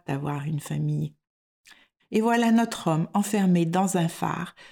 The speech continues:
posé sur un rocher minuscule, avec une femme qu'il n'aime pas et qui ne l'aime pas,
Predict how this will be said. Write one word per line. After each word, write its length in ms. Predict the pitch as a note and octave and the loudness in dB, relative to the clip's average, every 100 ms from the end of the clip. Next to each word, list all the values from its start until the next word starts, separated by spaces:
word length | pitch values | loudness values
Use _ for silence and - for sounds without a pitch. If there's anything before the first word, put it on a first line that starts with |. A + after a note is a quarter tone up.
| _ | _
posé 320 | - A3 G#3+ | 0 2 4
sur 280 | G3 - G#3+ | 2 2 2
un 140 | G3+ F#3+ | 4 2
rocher 380 | F3+ - F3 | 2 0 0
minuscule, 800 | E3 F3+ G3 F3 - - E3 F#3 G3+ - - - | 4 4 4 2 -4 -4 -2 -2 -6 -14 -16 -4
avec 300 | G3 G#3+ A3+ | 0 2 4
une 120 | A#3+ | 4
femme 280 | A3 F#3+ F3+ | 4 4 2
qu'il 300 | - A3 G3+ | 4 4 6
n'aime 240 | F#3 E3+ | 6 4
pas 360 | E3 - D#3+ - | 2 -2 -4 -4
et 100 | E3+ | -4
qui 180 | - F3 | -2 0
ne 120 | D#3+ | 0
l'aime 280 | D3+ C#3+ C#3 | 0 -2 -4
pas, 320 | - - A3+ | -4 -4 -4